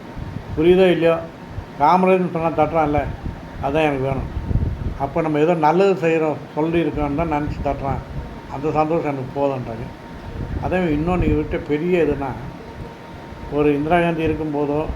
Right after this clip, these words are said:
இல்லை நேரு இருக்கும்போதோ கால் மேலே கால் போட்டு வாங்கின ஒரே ஆள். இவர் தெரிஞ்சு செய்யலை, நேச்சுரலாகவே உட்காந்து அவங்களும் கேஷுவலாக உட்காந்து பேசுவாங்க. மொரார்ஜி தேசாய் இதெல்லாம் இருக்கும். அந்த பழைய ஃபோட்டோ எப்போ பார்த்து தான் ஞாபகம். அது மாதிரி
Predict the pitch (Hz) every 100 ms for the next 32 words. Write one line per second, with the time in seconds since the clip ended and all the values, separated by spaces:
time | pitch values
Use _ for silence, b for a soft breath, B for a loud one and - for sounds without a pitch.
0 | - 135 131 160 180 165 143 143 131 120
1 | 139 - - - - - - - 180 202
2 | 196 175 160 165 165 156 147 143 135 143
3 | 151 139 127 - 135 127 165 180 226 -
4 | 151 135 180 - - - - - 160 190
5 | 190 180 151 135 175 - - - - -
6 | - 156 220 214 175 190 208 175 180 180
7 | 185 170 165 135 151 151 135 123 - 135
8 | 143 156 147 139 143 135 151 151 143 143
9 | 143 - - - - - 156 151 175 160
10 | 151 139 151 170 170 196 190 170 139 131
11 | 135 131 - 170 - 151 156 156 131 131
12 | 120 117 - - - - - - - -
13 | - 135 139 131